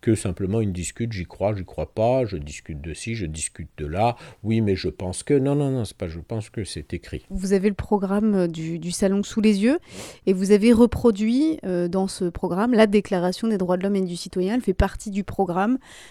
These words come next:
Speaker 2: Donc en fait, c'est, c'est un salon, euh, des lance-, du livre des lanceurs d'alerte, mais c'est aussi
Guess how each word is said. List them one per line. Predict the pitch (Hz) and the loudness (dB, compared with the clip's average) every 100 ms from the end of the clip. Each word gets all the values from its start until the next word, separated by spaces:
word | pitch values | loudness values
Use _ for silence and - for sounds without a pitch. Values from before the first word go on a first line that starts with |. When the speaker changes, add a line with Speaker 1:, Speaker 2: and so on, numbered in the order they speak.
| - | -4
Speaker 2:
Donc | 208 202 | -2 2
en | 190 | 4
fait, | 240 | 2
c'est, | - - 208 196 190 185 175 | 0 -2 0 2 2 0 -2
c'est | 196 - 190 185 | -4 -4 0 2
un | 180 | 2
salon, | - 208 208 233 254 277 - - | 4 6 6 8 6 6 0 -4
euh, | 185 175 175 175 175 | 0 2 2 0 0
des | 185 | 2
lance-, | 196 185 180 - | 4 2 0 0
du | 214 | 4
livre | 220 262 202 196 | 6 6 4 2
des | 196 | 2
lanceurs | 190 - 196 | 2 2 2
d'alerte, | 180 190 254 - | 4 4 2 4
mais | 202 | 2
c'est | 190 220 | 4 6
aussi | 208 - 294 | 6 6 0